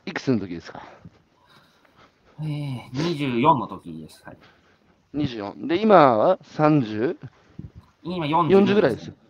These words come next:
Speaker 2: 四十二です。
Speaker 1: 四十二。そしたらもう何年経ちました？十八年。
Speaker 2: 十八、十九、十九年、十九年とかですかね。はい。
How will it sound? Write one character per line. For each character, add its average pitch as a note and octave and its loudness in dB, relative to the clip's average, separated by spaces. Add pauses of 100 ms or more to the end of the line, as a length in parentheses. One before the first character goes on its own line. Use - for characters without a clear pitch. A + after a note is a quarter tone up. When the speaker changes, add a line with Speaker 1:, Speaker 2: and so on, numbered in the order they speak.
(220)
Speaker 2:
四 B2+ -8
十 G2+ -12
二 G#2 -10
で F#2 -16
す。 - -20
Speaker 1:
四 E3+ 2
十 B2 -2
二。 G#2+ -2 (400)
そ G3+ 0
し - -4
た B3+ 4
ら A3+ 8
も F3+ 6
う C#3+ 6
何 G#3 8
年 D3 6
経 A#2 -8
ち A2 -6
ま A#2+ 0
し - -10
た？ - -6 (160)
十 E3+ 0
八 F3 2
年。 - -10 (920)
Speaker 2:
十 D3 -6
八、 B2+ -8
十 B2+ -6
九、 A#2 -6
十 A2+ -8
九 C3 -2
年、 E2+ -8
十 A2 -8
九 C#3 -4
年 F#2+ -6
と - -12
か E2 -10
で D2+ -10
す - -16
か A#2 -4
ね。 A2 -4
は F#2 -6
い。 E2+ -12